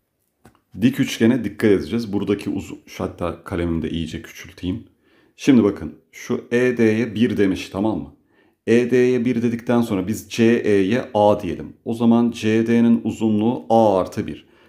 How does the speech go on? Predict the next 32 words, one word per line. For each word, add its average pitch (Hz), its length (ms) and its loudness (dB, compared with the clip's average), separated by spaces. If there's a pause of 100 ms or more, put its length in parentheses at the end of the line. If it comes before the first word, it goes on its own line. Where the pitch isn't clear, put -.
(140)
B 107 320 2
C 151 260 2
de 135 140 2
bundan 131 440 2
bir 143 220 4
birim 139 220 2
fazla 107 540 2
diyordu. 90 340 -4
O 98 80 -4
zaman 113 460 0 (400)
B 107 200 2
C'nin 123 320 0
uzunluğu 117 420 4
da 127 60 -2 (100)
A 117 280 4
artı 113 260 -2
iki 110 220 -2
olacak. 78 420 -8 (340)
Şimdi 135 540 2
burada 131 320 2
bir 131 180 2
dik 123 160 -4
üçgen 120 300 0
oldu. 80 260 -2
Kenarda 107 480 -2
da 104 60 -2
göstereyim 98 580 -2
bakın. 101 340 -8 (640)
Şu - 680 2 (800)
E 113 240 6
noktasından 117 640 4
itibaren 95 540 0